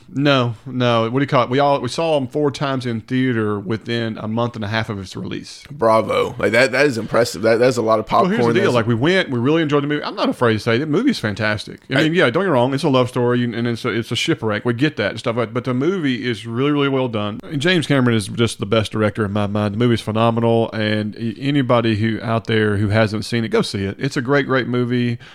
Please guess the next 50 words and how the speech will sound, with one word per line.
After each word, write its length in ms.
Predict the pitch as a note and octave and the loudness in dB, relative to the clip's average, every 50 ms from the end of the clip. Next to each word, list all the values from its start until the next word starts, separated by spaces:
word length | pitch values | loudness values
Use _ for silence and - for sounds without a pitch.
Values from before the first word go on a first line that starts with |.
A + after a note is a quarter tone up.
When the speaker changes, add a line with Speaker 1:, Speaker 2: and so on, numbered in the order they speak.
| - A#2+ | -12 -8
Speaker 1:
You 80 | - C#3 | -6 -6
know, 60 | - | -4
believe 180 | B2 B2 E3 F#3 | -2 0 0 2
it 40 | D#3 | 2
or 20 | |
not, 200 | B2 B2 C3 - | 2 2 0 0
Cash, 280 | - C#3+ C#3+ C#3 B2 - | 0 2 2 2 0 0
side 240 | - A#2+ A2+ A#2 | 0 0 0 0
story, 380 | A#2 - B2+ B2+ C3 C3 C3 B2+ | 0 -2 -2 -2 -2 -2 -4 -4
my 160 | - A2+ A#2 B2 | -4 -2 -2 0
mother 380 | B2 A#2+ B2+ C#3+ D3 D3 B2+ | 0 2 2 2 2 2 2
refuses 800 | A2+ A2+ G#2+ - - - A#2 A#2 B2+ C#3+ D3 C3+ C#3+ D3+ C#3 - | 2 0 -2 -4 -6 -6 -2 0 2 2 2 2 0 -2 -2 -2
to 100 | - C3 | -2 -2
watch 320 | A#2+ A2+ A2+ A2 A2+ - - | 0 0 0 0 0 -2 -4
the 80 | A2+ | -6
movie 300 | G#2+ G#2+ A#2+ B2+ A#2 A2+ | -4 -2 -2 0 -2 -2
because 320 | G2 G#2 G2+ - A#2 A2 - | -4 -4 -4 -4 -4 -4 -2
she 120 | - A#2+ | -4 -6
says, 200 | - - B2+ A#2+ | -4 -2 -4 -2
"Well, 160 | - E3 D#3+ | 2 4 4
I 60 | F3+ | 4
know 160 | F3+ F3+ F#3+ F#3 | 4 4 4 4
how 240 | F3 F#3 F3+ E3+ E3 | 4 4 4 2 2
it 80 | D#3+ | 2
ends. 320 | F3+ G#3+ A3 E3+ A2+ F#2+ G2+ | 0 0 -2 -2 -4 -2 0
They 160 | C3 D3+ D#3+ | 2 4 4
all 180 | E3 E3 E3+ E3+ | 6 6 4 4
die 300 | E3+ F3+ F#3 F#3 F#3 F3 | 4 2 2 4 4 2
in 80 | F3 | 2
the 60 | F3 | 2
water." 260 | F3 F3 G3 G#3 F#3+ D3+ | 2 2 4 4 4 4
I 20 | |
was 120 | D3+ C#3 | 2 2
like, 160 | C#3 C3 - C#3+ | 2 0 0 -2
"No, 580 | D#3+ F3 F#3 G3+ G3+ G#3 G#3+ G#3 F3+ D3+ C3 | -4 0 2 4 4 6 6 6 6 6 4
that 160 | A#2 D#3 D#3+ E3 | 4 4 4 4
is 240 | E3 F3 F3 D3 - | 4 2 2 0 -2
Speaker 2:
<laughs> 20 | |
Speaker 1:
not 400 | F3 E3+ F3+ F#3 F#3 F#3 F#3 F#3 | -2 -2 0 2 2 2 0 0
the 100 | - F3+ | -4 -6
movie, 520 | F3 F3 F3+ F3+ F#3 F#3+ F#3 D#3+ D3+ C3+ A#2+ | -4 -2 -2 0 0 0 0 0 2 2 2
mother." 420 | A2+ A2 G#2+ G#2+ G#2+ G#2+ A#2 A2+ - | 4 2 2 2 2 2 0 0 2
Speaker 2:
And 200 | B2 B2 B2 B2 | 2 2 4 6
that's 160 | B2+ C3 C3 F#3 | 4 4 4 2
not 80 | D#3+ | 0
the 80 | C#3+ C#3+ | 0 0
point 280 | - D3 E3 F3 E3+ | -2 0 2 4 4
of 40 | D3 | 4
the 60 | B2 A2+ | 4 4
Speaker 1:
Uh, 100 | G#2+ | 4